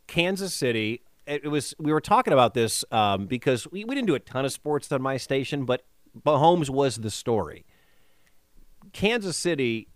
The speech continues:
you know, with all the infighting, and we had a governor get recalled in Missouri named Eric Greitens, and the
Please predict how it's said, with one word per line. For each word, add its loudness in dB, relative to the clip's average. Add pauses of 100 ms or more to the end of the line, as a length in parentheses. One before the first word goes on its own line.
(160)
you 0
know, 2
with -4
all 4
the 2
infighting, 2
and -2
we 2
had 4
a -2
governor 2
get 2
recalled 0
in 0
Missouri 4
named 0
Eric 2
Greitens, 2
and -2
the -6